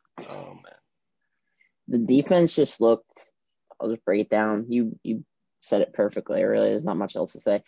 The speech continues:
Speaker 2: The defense just looked bad, to be honest with you. I mean, not like Denver had a ton of rushing yards, but they had that one big run, like, seventy-yard touchdown. So
Speaker 1: Yeah,
Speaker 2: forget
Speaker 1: they,
Speaker 2: that.
Speaker 1: Melvin Gordon had a seventy-five-yard freaking touchdown run. Are we serious right now?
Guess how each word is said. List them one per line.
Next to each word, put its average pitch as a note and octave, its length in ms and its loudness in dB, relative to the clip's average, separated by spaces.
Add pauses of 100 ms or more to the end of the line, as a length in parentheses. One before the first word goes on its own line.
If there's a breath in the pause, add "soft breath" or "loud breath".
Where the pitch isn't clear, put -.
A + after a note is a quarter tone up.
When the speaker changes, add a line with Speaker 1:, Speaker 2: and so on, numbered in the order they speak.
(340 loud breath)
Speaker 2:
The A#2+ 100 2
defense F#3+ 320 2
just F3+ 160 -2
looked C3+ 200 -2
bad, A2 460 0
to A2+ 60 -12
be G#2+ 100 -6
honest G#2 440 -6
with F2 100 -8
you. E2+ 280 -4
I G#2+ 80 -6
mean, F#2+ 380 -6 (1000)
not C#3 200 2
like C#3 160 2
Denver A#2+ 300 2
had G2+ 100 2
a F#2+ 40 -4
ton G#2 200 -8
of F2+ 80 -8
rushing G#2+ 320 -6
yards, C3+ 340 -2
but A#2 100 -12
they G#2+ 120 -2
had G#2 120 -6
that E2+ 160 -6
one A2 200 -4
big G2+ 240 -6
run, B2 460 -2 (140)
like, F#2+ 220 -10
seventy-yard G2+ 580 -6
touchdown. G#2 540 -8
So F3+ 300 -2
Speaker 1:
Yeah, A#2+ 160 -2
Speaker 2:
forget G#2+ 200 -2
Speaker 1:
they, D#3 120 2
Speaker 2:
that. G2 280 0
Speaker 1:
Melvin A3 300 -2
Gordon C#3+ 380 2
had A2 120 -4
a - 40 -6
seventy-five-yard C#3 1000 0
freaking A#2 280 -4
touchdown G2 480 -6
run. E2+ 200 -14
Are B2 60 -6
we G3+ 100 2
serious B2+ 800 0
right A#2+ 140 2
now? A#2 220 0